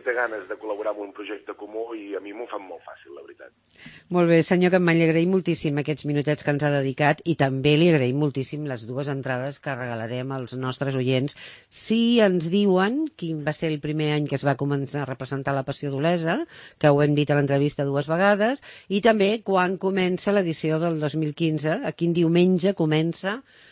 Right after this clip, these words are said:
Speaker 2: a celebrar-se la Passió d'Olesa amb aquest magnífic teatre, un dels teatres que té l'escenari més, un dels més grans d'Europa, amb set-cents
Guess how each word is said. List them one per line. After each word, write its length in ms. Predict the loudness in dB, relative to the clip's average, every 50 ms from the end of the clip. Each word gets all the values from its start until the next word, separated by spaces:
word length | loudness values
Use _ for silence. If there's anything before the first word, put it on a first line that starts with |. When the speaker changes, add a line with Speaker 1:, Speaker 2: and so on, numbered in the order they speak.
| _ _ _ _ _
Speaker 2:
a 480 | 0 2 4 6 6 4 4 4 2 0
celebrar-se 600 | -2 -2 -2 -2 -2 -2 -2 -2 -4 -4 -2 -2 -2
la 80 | -2
Passió 360 | -2 -4 -4 -4 -2 -2 0 0 0 -2 -2
d'Olesa 320 | -2 -2 0 0 0 -2 -2
amb 120 | -4 -4 -4
aquest 140 | -4 -4 -4
magnífic 540 | -4 -4 -4 -4 -4 -4 -4 -6 -6 -4 -4
teatre, 380 | -2 -2 -2 -2 -2 -4 -4 -4
un 140 | -4 -4 -4 -4
dels 160 | -6 -6 -6
teatres 520 | -6 -4 -4 -4 -4 -6 -6 -6 -6 -8 -12 -14 -18 -14
que 140 | -12 -12 -8
té 80 | -6 -4
l'escenari 520 | -4 -4 -4 -4 -4 -6 -4 -4 -4 -4 -4
més, 540 | -2 -2 -2 0 0 0 0 0 -2 -4 -10 -20 -20 -16 _ -4
un 140 | -2 -2 -2
dels 220 | -2 -4 -4 -4 -4
més 160 | -4 -2 -2 -4
grans 300 | -4 -4 -2 -4 -4 -4
d'Europa, 320 | -4 -4 -4 -4 -4 -6
amb 160 | -6 -8 -8
set-cents 480 | -10 -12 -12 -10 -8 -6 -6 -6 -8 -12